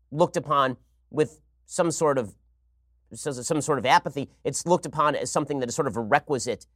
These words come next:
for point of entry. Okay, that is just a reality by poll numbers. Okay, so here is the issue. What do we here in the West do about anti-Semitism? So, if you're on the left, you've had a tendency to overlook leftist anti-Semitism, to pretend that it doesn't exist.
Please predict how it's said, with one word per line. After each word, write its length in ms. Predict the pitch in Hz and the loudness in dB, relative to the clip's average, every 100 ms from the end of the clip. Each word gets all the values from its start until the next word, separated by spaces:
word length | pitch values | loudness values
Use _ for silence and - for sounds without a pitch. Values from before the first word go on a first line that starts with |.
| _ | _
for 140 | - 147 | -4 -2
point 300 | - 156 147 | 2 0 0
of 80 | 110 | -4
entry. 400 | 127 - 71 - _ _ _ - | -4 -6 -12 -16 _ _ _ -6
Okay, 60 | |
that 120 | 110 135 | -2 0
is 100 | 131 | 0
just 160 | 156 | -2
a 40 | 156 | -2
reality 600 | 143 127 147 160 156 151 | 0 4 6 6 0 -4
by 200 | 127 131 | -2 0
poll 240 | 123 135 | 0 -2
numbers. 320 | 113 80 58 - | -2 -6 -10 -4
Okay, 220 | 123 113 | -4 -4
so 240 | 69 135 - _ _ _ | -4 -4 -4 _ _ _
here 220 | 220 170 - | 4 4 2
is 180 | 143 123 | -6 -4
the 120 | 117 | -6
issue. 240 | 92 - - _ _ _ _ _ - | -6 -10 -16 _ _ _ _ _ 2
What 120 | 196 | 4
do 60 | |
we 180 | 247 196 | 4 0
here 160 | 160 156 | -2 -2
in 60 | |
the 60 | 139 | 0
West 200 | 113 - | -4 -4
do 80 | 117 | -4
about 180 | 104 92 | -2 -2
anti-Semitism? 760 | 92 95 92 95 87 - - _ _ | -4 -8 -10 -10 -12 -16 -20 _ _
So, 320 | - 185 - _ _ | 2 2 2 _ _
if 140 | 120 | -4
you're 160 | 160 226 | 4 4
on 60 | |
the 60 | 220 | 4
left, 280 | 123 92 - | 0 -2 -6
you've 100 | 143 | -6
had 140 | 160 | -4
a 40 | 143 | -4
tendency 540 | 156 165 110 - 64 - _ - | -4 -4 -4 -8 -14 -16 _ -8
to 140 | 135 - | -4 2
overlook 540 | 190 202 147 135 - _ _ | 2 2 2 0 -2 _ _
leftist 400 | 135 151 - 143 | 0 0 0 -4
anti-Semitism, 680 | 135 123 120 120 104 101 90 | -4 -4 -6 -6 -6 -10 -10
to 100 | 98 | -10
pretend 340 | 123 139 170 180 | -8 -4 -2 0
that 80 | |
it 40 | 147 | 0
doesn't 220 | 143 135 | -2 -2
exist. 360 | 113 110 - | -6 -8 -10